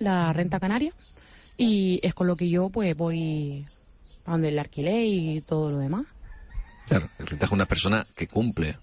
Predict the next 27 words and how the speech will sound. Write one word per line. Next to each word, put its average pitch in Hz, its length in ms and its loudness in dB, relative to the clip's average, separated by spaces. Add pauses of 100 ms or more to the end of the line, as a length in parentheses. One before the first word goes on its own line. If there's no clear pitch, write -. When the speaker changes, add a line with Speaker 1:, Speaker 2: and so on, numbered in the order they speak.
(140)
Speaker 2:
o - 20 -20
sea, 82 140 -2
que 78 100 -8
está, 76 340 -4
que 73 100 -4
está 82 460 0
pagando 87 340 -2
en - 20 0
las 85 100 0
medidas 85 320 2
de 87 80 -2
sus 87 200 -4
posibilidades 92 720 0
y - 20 0
a 87 60 -2
la 85 80 -2
que 82 120 -4
ahora, 90 280 2
claro, 101 240 -2
la 85 100 -2
situación 95 600 0
al 87 100 -2
subir 87 280 0
el 101 100 2
alquiler 98 340 -2
tanto, 113 320 -2
porque - 300 -6